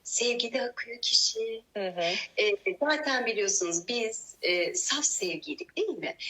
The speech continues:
Speaker 2: Evet.
Speaker 1: Dünyaya geldiğimizde
Speaker 2: Nurdan
Speaker 1: bebeklik
Speaker 2: yaratıldık,
Speaker 1: Aynen
Speaker 2: aşktan
Speaker 1: öyle.
Speaker 2: yaratıldık, sevgiyle ama
Speaker 1: Evet.
Speaker 2: sonra yaşadıklarımız, öğretiler bizi işte kabuklaştırdı ve türlü türlü işte olaylar yaşadık ve ne oldu? Bastırılmış duygulardan sebep işte bu tarz işte depresyon, panik atak, korkular, fobiler vesaireler.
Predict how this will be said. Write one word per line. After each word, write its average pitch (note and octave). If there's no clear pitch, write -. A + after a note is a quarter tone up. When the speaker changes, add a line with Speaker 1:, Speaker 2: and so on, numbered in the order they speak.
Speaker 2:
Evet. E3+
Speaker 1:
Dünyaya C4+
geldiğimizde G3
Speaker 2:
Nurdan A3+
Speaker 1:
bebeklik G#3+
Speaker 2:
yaratıldık, F3+
Speaker 1:
Aynen -
Speaker 2:
aşktan D4+
Speaker 1:
öyle. G#4
Speaker 2:
yaratıldık, G3+
sevgiyle G3+
ama G#3
Speaker 1:
Evet. C#4+
Speaker 2:
sonra G3
yaşadıklarımız, A3
öğretiler F#3+
bizi G3
işte A3+
kabuklaştırdı G3
ve A3
türlü G#3
türlü A#3+
işte -
olaylar F#3+
yaşadık G#3
ve B3
ne C4
oldu? B3
Bastırılmış A3
duygulardan E3
sebep A#3+
işte A3+
bu B3+
tarz G3
işte G3
depresyon, E3
panik F#3+
atak, -
korkular, F#3+
fobiler F#3+
vesaireler. G#3